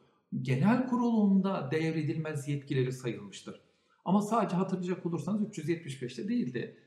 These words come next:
devredilmez yetkiler. Mesela üç yüz yetmiş altıyı da buna örnek olarak geçtiğimiz derste vermiştik. Şimdi burada acaba ne kadar genişletebileceğiz? Yönetim kurulu şirketin icra organıdır.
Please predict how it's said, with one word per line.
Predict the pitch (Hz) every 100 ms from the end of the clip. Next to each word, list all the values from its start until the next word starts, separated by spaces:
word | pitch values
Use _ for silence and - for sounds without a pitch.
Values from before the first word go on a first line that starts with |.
| _ -
devredilmez | 143 139 127 127 117
yetkiler. | 113 113 185 165
Mesela | 135 143 151
üç | - 139
yüz | 139
yetmiş | 147 139 139
altıyı | 131 127 123
da | 135
buna | 139
örnek | 135 131 131 120
olarak | 139 214 - - _ _ -
geçtiğimiz | 151 - - 127 127
derste | 131 - 233
vermiştik. | 190 135 110 - - - _ _ _ _ -
Şimdi | 339 320
burada | 285 330 165
acaba | 160 226 233 165
ne | 185
kadar | - 175 165 135
genişletebileceğiz? | 131 117 - - - 95 - 90 -
Yönetim | 185 240 277 254
kurulu | 240 277
şirketin | - 240 - 254 240
icra | 208 185 220 214 -
organıdır. | 139 113 120 123 202 -